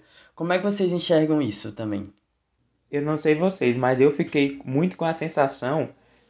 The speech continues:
Speaker 2: que o manifesto dos jogadores, eles não queriam jogar, não era por conta da pandemia em si, porque eles ainda acabaram jogando, de-, fizeram um manifesto alegando que eram contra o evento da Copa América, que não queriam participar, mas mesmo assim iriam jogar.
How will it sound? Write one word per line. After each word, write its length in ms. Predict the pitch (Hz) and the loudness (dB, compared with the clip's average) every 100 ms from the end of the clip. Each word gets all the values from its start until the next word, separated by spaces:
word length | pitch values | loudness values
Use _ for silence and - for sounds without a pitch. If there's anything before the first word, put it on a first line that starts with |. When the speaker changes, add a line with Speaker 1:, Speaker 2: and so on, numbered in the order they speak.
| _ _ | _ _
Speaker 2:
que 480 | - 143 147 143 143 _ _ _ _ _ _ _ | -8 -4 -2 -2 -6 _ _ _ _ _ _ _
o 60 | 135 | -4
manifesto 600 | 143 139 135 143 - 143 | -2 -2 2 2 2 -2
dos 120 | 160 | 0
jogadores, 840 | 147 131 117 120 156 131 - - _ | 4 6 6 6 6 4 -4 -14 _
eles 180 | - 123 | -4 0
não 140 | 135 160 | 0 0
queriam 240 | 151 151 | -2 0
jogar, 340 | 143 120 135 | 2 4 4
não 240 | 139 135 151 | 4 4 4
era 140 | 175 | 4
por 240 | 180 160 - | 0 -6 -4
conta 260 | 139 139 | -4 0
da 160 | 123 170 | 2 2
pandemia 460 | 180 160 143 127 | 2 -2 -2 -2
em 120 | 120 120 | -4 -6
si, 320 | - 101 104 _ | -10 -12 -12 _
porque 240 | 127 123 123 | -14 -6 -2
eles 220 | 127 127 | 0 2
ainda 320 | 131 135 139 | 2 4 2
acabaram 420 | 135 143 135 143 | 2 0 2 2
jogando, 400 | 143 170 165 123 | 2 0 0 -2
de-, 180 | 113 110 _ | -4 -6 _
fizeram 360 | - 117 127 196 | -10 0 2 2
um 60 | 165 | 0
manifesto 600 | 139 123 - 110 - _ _ _ _ _ - | -2 -4 -4 -4 -4 _ _ _ _ _ -10
alegando 640 | 113 123 120 127 156 170 | -2 0 0 0 2 0
que 200 | 160 143 | 0 4
eram 240 | 135 147 160 | 8 6 4
contra 840 | - 143 180 190 156 143 123 - | 2 2 4 4 6 6 6 2
o 140 | 123 | 4
evento 680 | 123 117 117 143 151 147 139 | 4 4 0 0 2 0 2
da 160 | 123 117 | 2 4
Copa 260 | 113 120 | 2 4
América, 480 | 120 120 143 139 139 | 2 4 4 2 0
que 120 | 135 | -2
não 140 | 139 156 | -2 -2
queriam 400 | 147 135 139 139 | -2 -2 -2 2
participar, 500 | 131 139 135 120 123 | 0 0 0 4 6
mas 240 | 117 117 | 4 4
mesmo 220 | 156 175 | 2 2
assim 200 | 160 147 | 0 -2
iriam 380 | 139 131 127 127 | -4 -2 -2 0
jogar. 480 | 127 127 117 143 | 0 2 2 2